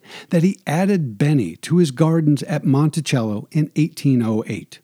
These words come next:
In the eighteen twenties and eighteen thirties, a raft of physicians, both in the South and in the North,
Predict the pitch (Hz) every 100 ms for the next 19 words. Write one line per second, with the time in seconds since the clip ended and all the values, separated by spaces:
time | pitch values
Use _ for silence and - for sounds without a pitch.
0 | _ _ _ _ _ _ _ _ - -
1 | 156 151 170 202 - 156 - 196 196 185
2 | 156 - 131 123 117 107 98 180 170 156
3 | - _ - - 156 147 147 180 202 -
4 | 165 - 147 120 156 131 101 80 - -
5 | 170 226 233 190 151 - 185 208 - -
6 | 214 240 208 170 175 117 -